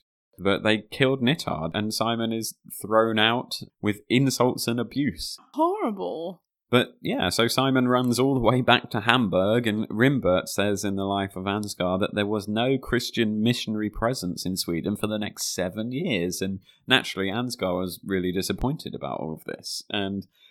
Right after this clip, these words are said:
Speaker 1: he was particularly worried that the locals would forget about this Christianity business, and he was supposedly really anxious about the fate of that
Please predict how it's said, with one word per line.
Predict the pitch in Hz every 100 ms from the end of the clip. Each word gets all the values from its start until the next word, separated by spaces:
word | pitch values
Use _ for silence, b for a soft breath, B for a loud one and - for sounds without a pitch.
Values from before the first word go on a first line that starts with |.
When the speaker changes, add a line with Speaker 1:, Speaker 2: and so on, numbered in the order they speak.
| b _ -
Speaker 1:
he | 127
was | 120
particularly | - - - 190 - 120 101
worried | 101 104 123 87 85 -
that | 98 -
the | 104
locals | 104 117 131 - 117 92
would | 98
forget | - 104 92 120 135
about | 85 82 73 -
this | 82
Christianity | - - 85 - 76 78 69 85
business, | - 64 - - 90 -
and | 98 95 B B
he | -
was | 107 104
supposedly | 110 - 131 120 107
really | 107 113 107 -
anxious | 104 117 - 92 92
about | 92 95 -
the | 101
fate | - 101 101 -
of | 95 -
that | 95